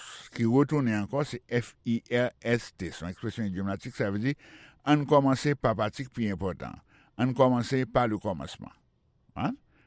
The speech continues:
First things first. On commence par le commencement. On commence par ça qui est important. What kind of job would you like to find? Qui qualité de travail ou t'as aimé joindre? What kind of, ça veut dire qui qualité.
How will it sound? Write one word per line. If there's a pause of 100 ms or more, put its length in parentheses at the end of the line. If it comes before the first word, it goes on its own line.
First (180)
things (100)
first. (600)
On
commence
par
le
commencement.
On
commence
par
ça
qui
est
important. (460)
What (120)
kind
of
job
would
you
like
to
find?
Qui
qualité
de
travail
ou
t'as
aimé
joindre? (560)
What (100)
kind
of,
ça
veut
dire
qui
qualité.